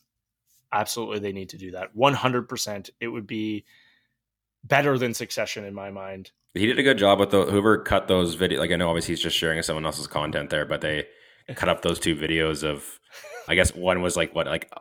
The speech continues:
Speaker 2: that show at, with a nineties track. So it had, like, the laugh track and, like, the oohs and ahs or whatever. Kinda made me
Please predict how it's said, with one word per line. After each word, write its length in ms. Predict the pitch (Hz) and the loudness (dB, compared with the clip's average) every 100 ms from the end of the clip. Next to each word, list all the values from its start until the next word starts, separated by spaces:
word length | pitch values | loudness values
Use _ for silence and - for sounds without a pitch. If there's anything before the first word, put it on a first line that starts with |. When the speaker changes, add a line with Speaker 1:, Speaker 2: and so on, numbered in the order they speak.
| - _ _ | -20 _ _
Speaker 2:
that 320 | 85 82 - | -4 -2 -2
show 320 | - - 82 | -2 0 2
at, 160 | 80 78 | 2 0
with 140 | 85 | -4
a 40 | 80 | -4
nineties 440 | 76 76 82 82 | -4 -4 -4 -4
track. 320 | - 87 87 | 2 2 2
So 100 | - | 0
it 40 | 78 | -2
had, 120 | 80 | -2
like, 140 | 76 | -4
the 80 | 78 | -4
laugh 320 | 76 78 78 | 0 0 0
track 440 | - 80 78 - - | 0 0 2 0 -6
and, 180 | 78 76 | -6 -4
like, 200 | 73 - | -4 -6
the 80 | |
oohs 400 | 80 85 80 78 | -6 -4 -2 -2
and 100 | 76 71 | -4 -6
ahs 360 | 71 73 76 | -4 -2 -4
or 80 | 78 | -4
whatever. 420 | 78 76 80 87 - - - - 90 | -4 -2 -2 -4 -8 -20 -20 -4 0
Kinda 160 | 80 | 2
made 180 | 80 78 | 2 0
me 260 | 78 78 | 2 0